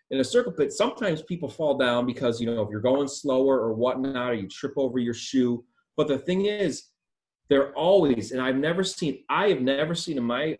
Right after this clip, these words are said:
all my years of going to shows, somebody get truly hurt in a circle pit.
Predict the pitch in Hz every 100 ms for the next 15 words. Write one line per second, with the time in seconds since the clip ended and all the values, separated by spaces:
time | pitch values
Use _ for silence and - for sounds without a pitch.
0 | 120 131 151 143 139 131 117 123 127 131
1 | - 120 98 90 - - 127 147 117 120
2 | - - 139 143 127 107 139 135 135 127
3 | 117 - 139 131 101 - 98